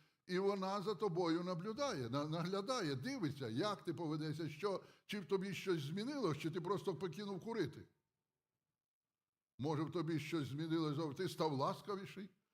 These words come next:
ти став добріший, ти став питати, може, тобі сміття винести, а не лежати і ждати, коли ти там, ти вже винесла сміття, чи ні? Ти наче стаєш. Бог міняє людину, і за тобою наглядають люди,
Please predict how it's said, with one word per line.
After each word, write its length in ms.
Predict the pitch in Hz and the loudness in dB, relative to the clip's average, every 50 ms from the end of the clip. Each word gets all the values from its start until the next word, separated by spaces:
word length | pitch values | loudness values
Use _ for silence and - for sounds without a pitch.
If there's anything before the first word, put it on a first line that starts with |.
| _ _ _ _ _ | _ _ _ _ _
ти 140 | - 175 165 | 0 0 0
став 260 | 160 - 180 170 143 | 4 4 4 4 4
добріший, 440 | 143 160 143 143 196 233 - 226 190 | 4 2 2 2 0 -2 -2 -4 -2
ти 160 | 147 180 170 | -2 -2 -2
став 300 | 151 - 196 185 175 156 | 0 2 2 2 2 2
питати, 440 | - 175 170 196 196 196 - 180 175 | 0 0 2 4 2 4 4 2 2
може, 260 | 170 196 185 175 180 | 2 2 0 0 0
тобі 260 | 156 180 175 160 156 151 | 0 0 -2 -2 -2 -4
сміття 400 | 160 180 190 180 139 151 175 165 | -4 -4 -4 -4 0 0 2 2
винести, 440 | 165 233 233 226 196 - 165 175 | 2 2 0 -2 -4 -2 -2 0
а 40 | 160 | 0
не 80 | 165 160 | 0 0
лежати 480 | 156 165 143 120 180 170 160 165 160 | 0 0 0 0 0 0 0 -2 -2
і 40 | 143 | -4
ждати, 420 | 127 135 175 165 156 170 165 151 156 - - - _ _ _ | 0 0 0 0 0 0 -2 -4 -4 -8 -16 -20 _ _ _
коли 260 | - 170 175 185 185 156 | 2 4 6 6 6 6
ти 100 | 170 147 | 4 4
там, 240 | 180 165 156 147 | 4 2 2 2
ти 120 | - 175 170 | 2 2 4
вже 140 | 156 156 160 | 4 6 4
винесла 460 | 170 240 247 233 202 - 185 175 156 | 4 4 4 2 0 2 0 0 0
сміття, 480 | 156 160 175 165 131 - - 127 107 | 0 0 -2 -2 0 0 -2 -2 -2
чи 140 | - - 160 | -2 -4 -2
ні? 220 | 160 156 131 110 95 - - _ _ _ _ _ _ _ _ _ _ _ _ _ _ - | -2 0 -2 -2 -4 -8 -14 _ _ _ _ _ _ _ _ _ _ _ _ _ _ -2
Ти 100 | 170 190 | -2 0
наче 500 | 185 190 240 277 294 - - 285 254 190 | 0 0 0 0 0 0 -2 -4 -4 -4
стаєш. 540 | - - 180 156 131 113 101 - - - - _ _ _ _ _ _ _ _ _ _ _ _ _ - | -2 0 2 2 2 0 -2 -6 -10 -14 -18 _ _ _ _ _ _ _ _ _ _ _ _ _ -6
Бог 480 | 113 127 156 202 208 214 208 - 196 190 | -2 4 8 8 8 8 8 4 2 0
міняє 600 | 185 196 190 202 247 285 302 294 269 214 165 156 | 0 0 2 2 2 2 2 2 4 4 4 4
людину, 540 | 143 143 135 143 147 143 120 110 104 95 - - _ _ _ _ _ _ _ _ _ _ _ _ | 4 4 4 4 4 4 2 0 -4 -8 -12 -16 _ _ _ _ _ _ _ _ _ _ _ _
і 80 | - 127 | -8 -4
за 160 | 110 160 170 | -2 -2 0
тобою 560 | 156 180 175 151 160 240 254 254 254 247 240 | 0 0 0 2 4 4 4 4 2 0 -2
наглядають 840 | 220 214 202 160 170 185 185 170 147 196 214 220 220 226 220 170 208 | -2 0 0 0 2 0 0 0 0 0 0 0 0 -2 -4 -4 -4
люди, 460 | 214 254 285 269 247 156 139 104 90 | -4 -2 -2 -2 -2 -2 -4 -4 -6